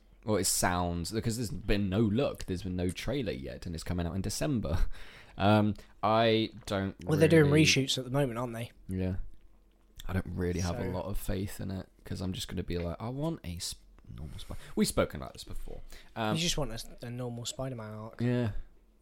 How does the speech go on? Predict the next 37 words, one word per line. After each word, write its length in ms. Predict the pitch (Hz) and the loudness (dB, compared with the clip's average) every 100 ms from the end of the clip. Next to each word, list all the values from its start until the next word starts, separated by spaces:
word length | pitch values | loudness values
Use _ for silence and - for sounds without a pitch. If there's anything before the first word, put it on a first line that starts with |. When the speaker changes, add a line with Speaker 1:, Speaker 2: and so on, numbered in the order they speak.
| _ _ - | _ _ -8
Speaker 1:
All 100 | 127 | 0
right. 180 | 127 113 - - | 2 0 -4 -2
<laughs> 200 | 110 - - - - - | 6 6 6 2 -6 4
Speaker 2:
Yeah, 240 | 180 165 - | 6 6 2
it's 120 | 196 | 2
kind 180 | 220 226 | 8 8
of 80 | 190 | 8
like, 160 | 175 - - - | 4 0 -16 -12
it's 120 | - | -4
the 60 | |
same 200 | 180 196 | 2 2
thing 160 | 170 165 | 4 2
of, 80 | 143 | 4
like, 220 | 147 131 | 2 2
I've 160 | 139 143 | -2 2
always 200 | 151 131 | 2 0
wanted 260 | 139 127 123 | -4 -4 0
a 40 | |
self-contained 880 | - 139 135 - 139 123 127 117 113 - - - _ - - - - | 2 2 0 -4 -6 -4 -4 -4 -8 -12 -20 -20 _ -20 -20 -20 -4
Batman 380 | 123 117 113 110 | -4 -4 -6 -6
anthology 640 | 110 110 117 117 101 101 | -8 -4 -4 -2 -6 -8
that 160 | 104 | -6
just 260 | 101 110 - | -4 -2 -4
follows 300 | 113 104 104 - | -4 -6 -8 -10
loads 200 | 104 98 | -12 -12
of 60 | 104 | -10
Batman 300 | 110 107 98 | -10 -8 -4
stories. 180 | 104 - | 0 2
Speaker 1:
Detectiveness. 760 | 113 - 90 90 87 - - - - | 0 0 0 0 0 -2 -4 -6 -8
Speaker 2:
Yeah. 140 | 123 110 - | -8 -8 -10
Speaker 1:
Which 140 | - | -6
is 100 | - | 0
what 140 | - - | 0 0
we're 100 | - | -4
gonna 200 | - - | 0 2
be 100 | - | 0
getting 340 | - - | -4 -10